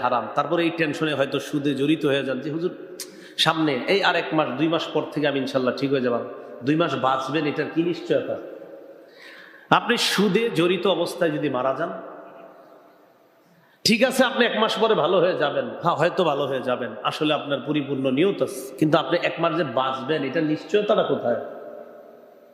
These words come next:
যদি আপনি নিশ্চয়তা দিতে পারেন না, "আমি তো এক মাস বাঁচবো", আপনি যদি এরকম আল্লাহর কাছ থেকে কোনো কিছু পেয়ে থাকেন, তাহলে না হতো। কিন্তু এরকম তো অনিশ্চিত, আমার আপনার জীবন, দুনিয়াতে আসবো আমি, আপনি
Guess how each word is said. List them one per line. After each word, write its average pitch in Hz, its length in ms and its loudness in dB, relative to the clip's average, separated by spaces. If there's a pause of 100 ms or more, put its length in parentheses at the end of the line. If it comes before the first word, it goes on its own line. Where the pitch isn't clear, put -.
(880)
যদি 262 260 4
আপনি 285 280 2
নিশ্চয়তা 285 680 2
দিতে 226 240 2
পারেন 208 240 0
না, 196 120 2
"আমি 233 400 0
তো 233 60 0
এক 185 180 0
মাস 165 140 0 (100)
বাঁচবো", 139 380 0
আপনি 147 320 0
যদি 147 180 0
এরকম 170 260 2
আল্লাহর 160 300 0
কাছ 160 240 -2
থেকে 147 180 -2
কোনো 147 200 -2
কিছু 143 220 0 (100)
পেয়ে 180 180 4
থাকেন, 139 460 -2 (840)
তাহলে 170 300 2
না 156 100 2
হতো। 123 220 0
কিন্তু 147 180 2
এরকম 180 320 2
তো 147 180 2 (200)
অনিশ্চিত, 185 460 2
আমার 160 200 2
আপনার 143 340 0
জীবন, 147 320 0 (540)
দুনিয়াতে 175 420 4
আসবো 151 340 2
আমি, 233 240 2
আপনি 202 260 0